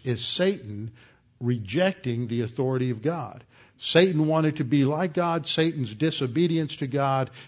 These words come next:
is he is saying, "I'm the one who's going to determine what's right and wrong, not you." And it is that revolt against divine authority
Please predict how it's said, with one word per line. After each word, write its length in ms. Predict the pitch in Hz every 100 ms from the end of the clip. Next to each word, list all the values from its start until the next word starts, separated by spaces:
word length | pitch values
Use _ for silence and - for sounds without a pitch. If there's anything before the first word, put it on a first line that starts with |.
| _
is 180 | 117 117
he 160 | 165
is 140 | 156 -
saying, 200 | 131 127
"I'm 260 | 131 175 190
the 80 | 160
one 180 | 147
who's 120 | 135 117
going 140 | 127
to 60 | 120
determine 540 | 113 - 135 127 117
what's 200 | 117 120
right 240 | 127 123
and 140 | 120 117
wrong, 360 | 120 117 117 - _ _
not 380 | 113 127 135 131
you." 320 | 120 104 - - _ _
And 200 | 127 127
it 100 | 127
is 300 | 123 104 110
that 380 | 117 151 175 170 143
revolt 680 | 127 113 104 131 175 190
against 380 | 147 139 139 -
divine 400 | 123 113 127 120
authority 640 | 110 - 170 147 117 117